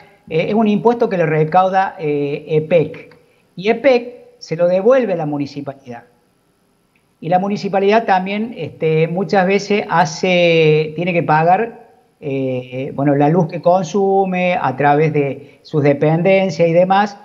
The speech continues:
y se equipara un poco, se, digamos,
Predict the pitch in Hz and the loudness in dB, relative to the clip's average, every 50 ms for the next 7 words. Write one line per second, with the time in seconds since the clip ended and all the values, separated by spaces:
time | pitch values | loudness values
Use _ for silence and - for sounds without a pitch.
0 | - - _ _ - 180 202 220 233 233 - - - - 170 165 165 156 165 185 | -20 -20 _ _ -8 -4 -2 -2 -2 -2 -6 -6 -2 0 2 2 2 0 -2 -6
1 | 185 180 - 220 214 214 214 220 208 202 170 - 202 202 208 208 208 - 233 240 | -6 -4 0 0 0 2 2 0 -2 -2 -4 -6 -4 -6 -6 -4 -4 -2 0 2
2 | 226 220 196 175 165 156 156 160 - 165 160 165 165 165 - - 139 147 165 165 | 2 2 2 0 0 -2 -4 -6 -4 -4 -2 -2 -2 -4 -8 -8 -6 -2 -2 -2
3 | 165 156 151 147 | 0 0 -2 -2